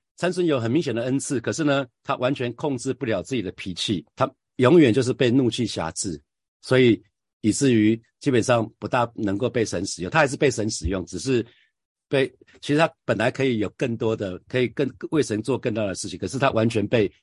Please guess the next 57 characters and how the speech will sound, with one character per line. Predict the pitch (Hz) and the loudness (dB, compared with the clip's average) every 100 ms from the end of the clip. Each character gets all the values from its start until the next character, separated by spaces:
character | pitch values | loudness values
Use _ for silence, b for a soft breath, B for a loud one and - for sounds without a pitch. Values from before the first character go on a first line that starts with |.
| - | -4
怒 | 147 135 | 2 2
气 | 107 127 | 2 -2
辖 | 104 90 87 | -4 -6 -6
制 | 104 | -8
住， | - 95 | -6 -4
完 | 113 135 | 0 2
全 | 123 | 2
被 | 113 | 2
他 | 123 | 2
的 | 120 | 0
情 | - 110 104 | 0 0 2
欲 | 127 | 2
辖 | - 98 | 0 -4
制 | 90 104 | -6 -8
住， | - 90 B B | -6 -8 B B
所 | 123 | 0
以 | |
这 | 123 | 2
是 | 165 160 | 4 4
一 | |
个 | 139 113 | 6 2
很 | 98 95 | 2 0
明 | 92 98 120 | 2 4 4
显 | - 90 | 2 -2
的 | 87 | -2
例 | 98 113 | 0 -2
子 | 85 92 | -2 -6
哈。 | 92 85 B B B | -10 -12 B B B
神 | 123 | 0
的， | 135 | 0
特 | 117 160 | 2 2
别 | 131 | 4
有 | 123 110 | 2 2
恩 | 139 143 | 0 -2
赐 | 135 | -2
的 | 104 | -2
人， | 95 95 b b | -4 -6 b b
我 | 104 | 0
要 | 135 | 2
提 | 127 | 2
醒 | 120 123 | 2 2
你， | 101 - _ | 0 -4 _
参 | - 131 143 | -4 -2 0
孙 | 135 131 | 0 -2
是 | 127 | -2
我 | 104 92 | -2 -2
们 | 90 - | -6 -6
最 | 160 123 | -4 -2
好 | 92 82 | -4 -10
的， | - 92 90 B B | -8 -8 -8 B B
最 | 151 | 2
好 | 110 | 4
的 | 95 95 | 4 2
见 | 143 98 | 2 2
解 | 92 120 87 | 2 0 0
哈。 | 76 82 B B | -4 -10 B B
那 | 120 117 107 | 2 4 4